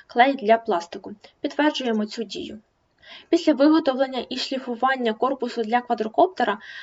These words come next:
нам потрібно його зібрати і протестувати.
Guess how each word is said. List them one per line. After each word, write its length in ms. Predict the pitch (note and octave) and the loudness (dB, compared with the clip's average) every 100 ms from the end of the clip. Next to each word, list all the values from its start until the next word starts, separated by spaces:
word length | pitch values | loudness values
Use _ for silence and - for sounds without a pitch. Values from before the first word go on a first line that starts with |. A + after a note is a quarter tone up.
| - | -2
нам 120 | F4+ | 2
потрібно 420 | G4+ D4+ D4 D4 C4 | 4 4 2 0 0
його 340 | A#3 A#3+ C4 | -2 -2 -2
зібрати 600 | C4 A#3 A#3+ D#4 - - | 0 0 4 4 4 -4
і 80 | C#4 | -6
протестувати. 840 | C#4 C4 B3 - A#3+ A3+ C#4+ - | -6 -6 -8 -6 -2 -2 -2 -8